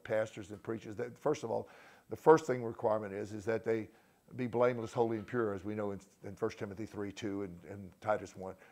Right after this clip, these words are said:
one verse five through nine. It, that's the requirement. Most of them, all of them basically say they, they don't meet any of those requirements. The second thing is, a good way to tell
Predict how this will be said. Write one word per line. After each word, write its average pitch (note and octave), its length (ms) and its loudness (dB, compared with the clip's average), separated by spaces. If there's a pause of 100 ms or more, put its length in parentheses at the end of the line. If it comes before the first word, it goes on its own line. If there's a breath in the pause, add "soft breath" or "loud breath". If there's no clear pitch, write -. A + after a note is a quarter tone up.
one G#2+ 200 -6
verse G2 180 -4
five F#2 260 -2
through G2+ 140 -10
nine. A2 320 -4
It, F#2+ 320 -14
that's G#2 160 -6
the - 120 -10
requirement. A2+ 520 2 (200)
Most A#2+ 220 -4
of A2 120 -2
them, A2 120 -12 (460 soft breath)
all D3 220 10
of A#2 60 6
them G#2 120 -6
basically G2+ 420 -2
say G2+ 240 -2
they, F#2+ 240 -4 (340)
they A#2 140 0
don't A2+ 120 -4
meet A2 160 -4
any A#2+ 200 -2
of F2+ 80 -6
those F2 200 -12
requirements. - 520 -12
The A2+ 80 -14
second A3+ 360 2
thing G2 180 -6
is, F2+ 240 -8 (1000 soft breath)
a - 60 -12
good A#3+ 220 -2
way A3+ 100 6
to E3+ 100 4
tell C#3 440 2